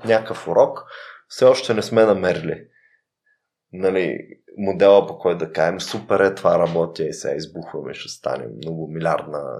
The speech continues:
компания, ще обучаваме, нали, ми-, милиони и милиони, ще променим целия свят. Нали. Аз за такива меч-, неща си мечтая. Нали. Как ще направим нашата кауза, всеки, който има талант за ай ти и технологии,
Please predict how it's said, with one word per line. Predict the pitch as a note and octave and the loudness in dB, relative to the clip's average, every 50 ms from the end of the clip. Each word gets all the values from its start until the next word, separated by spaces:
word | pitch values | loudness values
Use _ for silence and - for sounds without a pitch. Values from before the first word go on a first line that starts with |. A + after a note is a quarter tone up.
| - | -14
компания, | - - C#2+ D2+ - - D#2 D#2+ E2 B1 - - | -16 -16 -18 -14 -10 -10 -8 -8 -8 -10 -10 -12
ще | - - - | -14 -16 -16
обучаваме, | - - - - - - - A1 G1+ A#1 A1 G#1 G1+ G1+ G1+ | -18 -18 -20 -20 -14 -12 -12 -10 -10 -12 -12 -14 -14 -14 -16
нали, | G#1+ G#1+ - - G#1 B1 D#2 | -16 -16 -18 -18 -16 -14 -12
ми-, | E2 - - - - - - - - F#2+ A2 | -12 -12 -12 -16 -18 -18 -20 -20 -18 -12 -10
милиони | G2 F#2+ G2 G2 G2+ F2+ F2+ F#2+ F#2 E2 E2 | -10 -6 -2 0 0 2 0 0 -2 -6 -8
и | D#2+ | -8
милиони, | E2 E2+ F2 F2+ E2+ F2+ F#2 F2 D#2+ D#2+ - - - - - - - _ | -8 -6 -4 -4 -4 -4 -4 -6 -10 -12 -14 -16 -20 -20 -20 -20 -20 _
ще | - - - E2+ E2 - | -18 -16 -16 -16 -12 -10
променим | - F#2 F2+ F2+ F2 F#2 F#2 F#2 E2+ | -8 -4 -4 -2 -2 -2 -2 -4 -4
целия | - - F#2 F2 E2+ E2+ E2 | -2 0 2 4 4 2 2
свят. | E2 - - F2 - - - - - | 2 0 -2 -2 -2 -2 -4 -8 -8
Нали. | G2+ F#2+ G2+ G#2+ A2+ A2 A2 A2 - - - - - | -6 -6 -6 -6 -6 -10 -12 -14 -16 -20 -14 -8 -6
Аз | F2+ F2 - - | -6 -6 -8 -10
за | F#2+ F#2+ | -14 -16
такива | - - - - - C#3+ D3 | -16 -18 -6 -2 -2 0 0
меч-, | D3 C3 G#2 F2 - - - D2 | -2 -4 -4 -6 -8 -10 -12 -10
неща | D#2+ D#2 - - - E2 D#2+ | -10 -10 -6 -4 -4 -4 -4
си | - - E2 D2+ | -6 -10 -12 -14
мечтая. | D#2 - - - D#2+ D#2+ B1+ | -14 -12 -12 -10 -10 -10 -10
Нали. | A#1+ D2 F2+ G2 - - - - - - - - _ _ _ | -8 -10 -10 -10 -12 -16 -20 -20 -20 -20 -20 -20 _ _ _
Как | - G#2 G2+ - | -4 -4 -2 -2
ще | - - G2 F2+ E2+ - - C2+ - - | -2 -2 -2 -2 -4 -6 -12 -14 -12 -8
направим | F2+ F2+ E2 D#2+ - - G#2 G#2 G#2 G2+ E2+ D#2 - - _ _ _ _ _ _ - | -6 -6 -6 -2 2 4 4 4 4 4 0 -4 -12 -16 _ _ _ _ _ _ -4
нашата | F2+ F#2+ G2 G2 - - G2+ - | 0 0 0 0 -2 -6 -10 0
кауза, | - - G2 G2+ G2 G2 | 6 6 8 8 6 4
всеки, | F2+ - - G2 G2 - | -2 -4 -4 -6 -4 -2
който | - G#2 G#2 G2+ - - | 0 0 0 -2 -4 -6
има | G#2+ G#2 G#2 F#2+ - | -4 -4 -4 -2 0
талант | - F#2 F2+ F#2 F#2+ F#2+ F#2+ F2+ | 2 4 4 6 4 4 2 -2
за | F#2 F2+ E2+ E2 | -4 -2 -2 0
ай | F2 E2+ E2+ F2 E2 | 0 0 -2 -4 -6
ти | - - F#2 | -12 -14 -14
и | E2+ E2 | -14 -14
технологии, | - E2 - - D#2+ D#2+ E2+ F2 F2+ F2 G2+ A#2 C3+ D#3 | -16 -18 -14 -10 -8 -6 -4 -6 -6 -6 -8 -8 -10 -10